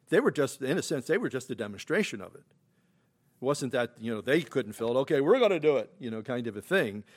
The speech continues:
in and of ourselves. Well, we can't. Romans eight says this, and again, this is Paul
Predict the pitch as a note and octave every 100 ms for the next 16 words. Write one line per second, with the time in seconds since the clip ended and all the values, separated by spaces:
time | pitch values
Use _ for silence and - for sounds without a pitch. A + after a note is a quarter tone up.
0 | - A#2 A2+ A#2 A2+ - E3 C3 G#2 G2+
1 | G2 D3 A2+ - - - - - - -
2 | B2+ B3 F#4+ - C#3 B2 - A2+ G#2 G#2+
3 | F#2+ - - - _ _ _ _ _ _
4 | G#2+ G#2 B2+ B2+ D3+ D#3+ - C3+ B2 A#2+
5 | B2+